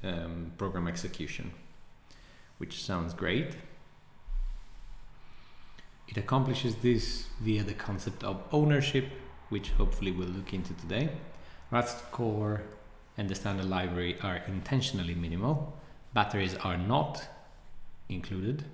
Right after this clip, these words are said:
Rustaceans, okay, that's the name, we'll have to get used to that, are instead encouraged to add libraries called crates to the language by sharing them on crates I O.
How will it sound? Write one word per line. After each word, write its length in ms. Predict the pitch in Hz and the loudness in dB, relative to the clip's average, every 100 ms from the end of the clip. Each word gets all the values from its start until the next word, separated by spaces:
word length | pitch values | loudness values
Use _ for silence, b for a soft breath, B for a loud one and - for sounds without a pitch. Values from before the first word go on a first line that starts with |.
| - - B B B - | -14 -18 B B B -2
Rustaceans, 840 | 104 - 113 - 143 160 190 180 - - | -2 4 4 4 4 4 4 2 -4 -6
okay, 300 | 85 87 139 | -4 0 0
that's 220 | 87 - | 0 -4
the 100 | 85 | -4
name, 240 | 82 92 | -2 -2
we'll 120 | 92 80 | -2 -2
have 140 | 82 | -4
to 80 | 87 | -4
get 160 | 87 | -4
used 240 | 92 110 - | 0 -2 0
to 60 | |
that, 260 | 123 113 - - | 0 0 0 -2
are 140 | 107 | 0
instead 340 | 107 - 107 | 2 0 2
encouraged 500 | 101 95 117 101 95 | 2 0 2 2 2
to 120 | - 90 | 0 0
add 180 | 87 | 2
libraries 560 | 123 135 127 127 120 113 - | 4 6 8 8 8 6 0
called 360 | - 95 92 92 - | 0 2 2 -2 -10
crates 640 | - 104 95 73 - - - - - - - B B B B B B B - | -4 0 2 0 -4 -8 -10 -12 -14 -16 -18 B B B B B B B -4
to 80 | 98 | 0
the 80 | |
language 420 | 92 92 110 135 107 | 2 4 4 4 2
by 100 | 95 | 0
sharing 360 | - 95 95 | 0 0 2
them 140 | 95 92 | 2 0
on 180 | 90 | -2
crates 360 | 85 90 80 - | -4 -2 -2 -2
I 240 | 98 85 | -4 -4
O. 160 | 80 80 | -4 -4